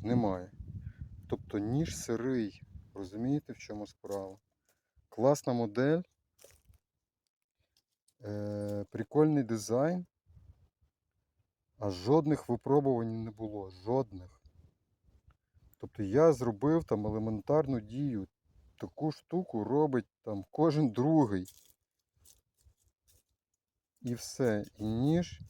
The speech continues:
вийшов з ладу. Але добре, що ненадовго.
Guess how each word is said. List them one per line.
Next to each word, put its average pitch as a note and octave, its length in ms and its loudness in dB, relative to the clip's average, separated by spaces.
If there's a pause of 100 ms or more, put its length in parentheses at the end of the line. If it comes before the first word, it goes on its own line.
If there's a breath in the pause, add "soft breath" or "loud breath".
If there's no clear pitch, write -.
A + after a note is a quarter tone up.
(140)
вийшов C#3 500 0
з A#2+ 100 -6
ладу. F#2+ 440 2
Але F#3+ 380 2 (1000)
добре, C3+ 320 2
що D3 200 2
ненадовго. A2 880 -2